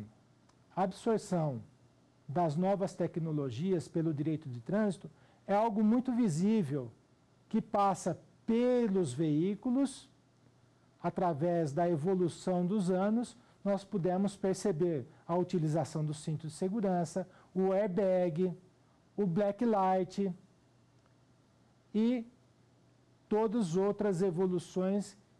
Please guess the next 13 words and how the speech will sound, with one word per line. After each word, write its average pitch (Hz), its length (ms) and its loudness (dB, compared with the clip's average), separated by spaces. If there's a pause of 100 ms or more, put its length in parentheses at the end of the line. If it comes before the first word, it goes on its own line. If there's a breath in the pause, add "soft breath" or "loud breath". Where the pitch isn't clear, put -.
(120)
que 190 160 -4
têm 196 220 -2
sido 180 260 -4
incorporadas 185 640 0
através 180 720 0 (280 soft breath)
da 180 440 0
informatização 196 1400 0 (480 loud breath)
em, 190 260 0 (140)
trazendo 196 480 0
um 220 200 2
computador 226 760 0
de 208 100 0
bordo. 165 440 0